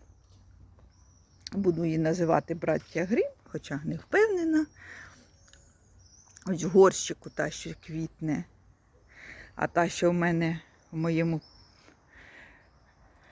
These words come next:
в моєму квітничку,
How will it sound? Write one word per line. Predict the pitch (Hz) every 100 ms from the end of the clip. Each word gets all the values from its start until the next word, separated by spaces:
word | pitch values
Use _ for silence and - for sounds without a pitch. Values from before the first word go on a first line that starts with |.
| - - - -
в | 165 165
моєму | 160 160 156 160 170 151 160 156 - - - - - - - - - - - - - - - -
квітничку, | 196 208 208 - - 339